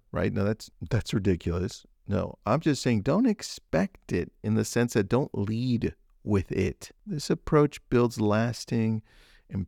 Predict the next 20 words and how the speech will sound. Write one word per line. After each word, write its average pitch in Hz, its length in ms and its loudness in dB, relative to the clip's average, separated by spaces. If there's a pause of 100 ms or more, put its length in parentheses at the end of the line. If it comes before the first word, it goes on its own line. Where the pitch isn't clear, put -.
personal 107 760 0
business 92 440 0
relationships 92 840 -4
and 156 180 0 (160)
personal 110 400 0
relationships. 92 640 -2
Listen, 143 300 2
if 113 140 2
I'm 170 180 4
always 151 300 2
bringing 110 360 0
value 92 540 0
to - 80 -8
my 107 220 0
clients 107 600 -2
and 92 140 -6
I'm 101 100 0
not 120 200 0
spamming 113 800 2
them 95 260 0